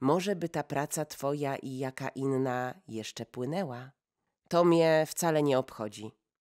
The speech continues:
odpowiedziałem. „Uważam siebie za wyłączonego spod przekleństwa, które spadło w raju na Adama i jego potomstwo”.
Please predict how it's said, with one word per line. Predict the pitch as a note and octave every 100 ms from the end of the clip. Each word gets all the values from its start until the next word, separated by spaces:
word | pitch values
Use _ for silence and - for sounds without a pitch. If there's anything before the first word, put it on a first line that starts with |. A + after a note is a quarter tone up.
| _
odpowiedziałem. | B2+ - A2+ G#2+ G#2+ A2 G#2 A2 A#2+ - _ _ _ -
„Uważam | F#3+ A3+ G3+ G3+
siebie | - G3+ F3+ F3
za | D3+ D#3+
wyłączonego | D#3+ E3 D#3+ D#3 D#3+ D3+ B2 G#2+
spod | A2 - B2
przekleństwa, | - B2 - C3+ C3+ - A#2 A2+
które | - A2 A2+
spadło | - B2+ A#2+ A#2
w | A#2
raju | A#2+ B2 A2+
na | A2+ -
Adama | A#2+ A#2 D3 C3 A#2+
i | - A2 A2
jego | A#2+ A2
potomstwo”. | - - F#2+ G#2 - -